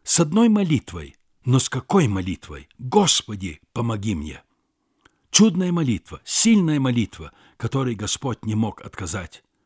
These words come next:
Люди говорят, что не умеют молиться. А, дорогие друзья, вот вам одна из лучших молитв, и состоит она лишь из трех слов. «Господи, помоги мне!» Женщина узнала в нем Бога,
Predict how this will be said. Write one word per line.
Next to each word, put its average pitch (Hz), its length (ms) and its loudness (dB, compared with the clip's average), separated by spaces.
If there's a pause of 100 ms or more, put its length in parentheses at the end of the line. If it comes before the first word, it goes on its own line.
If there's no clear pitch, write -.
(260)
Люди 139 320 4
говорят, 139 380 -4
что - 180 -4
не 135 200 4
умеют 147 500 4
молиться. 165 560 -2 (340)
А, 151 120 -6
дорогие 131 360 -2
друзья, 113 420 -2 (420)
вот 170 200 -4
вам 139 240 -2
одна 127 280 -2
из 110 320 -6
лучших 190 400 -2
молитв, 123 480 -4 (300)
и 123 80 -4
состоит 127 580 -2
она 135 240 -2
лишь 127 360 -4
из 117 200 -4
трех 107 320 -10
слов. - 420 -8 (560)
«Господи, 98 720 0 (220)
помоги 107 400 -4
мне!» 78 280 -10 (480)
Женщина 170 500 0
узнала 135 480 -4
в 82 80 -10
нем 104 240 -2
Бога, 80 360 -8